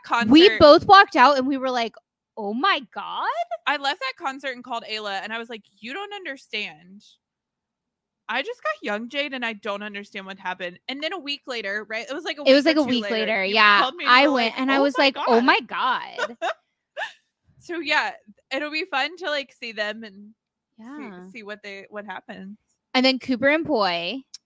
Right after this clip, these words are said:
Speaker 1: Yes.
Speaker 2: Yes.
Speaker 1: Amazing. Then we have Nut and Karn.
Speaker 2: I'm so excited.
Speaker 1: The grown-ups.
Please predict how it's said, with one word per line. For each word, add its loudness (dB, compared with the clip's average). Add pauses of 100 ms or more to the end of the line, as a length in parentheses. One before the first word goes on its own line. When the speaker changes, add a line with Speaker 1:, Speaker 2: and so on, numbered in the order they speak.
(100)
Speaker 1:
Yes. -10
Speaker 2:
Yes. -6
Speaker 1:
Amazing. -14 (460)
Then 0 (160)
we -4
have -2 (500)
Nut -12
and -14
Karn. -12
Speaker 2:
I'm -10
so -14
excited. -6
Speaker 1:
The -6
grown-ups. -2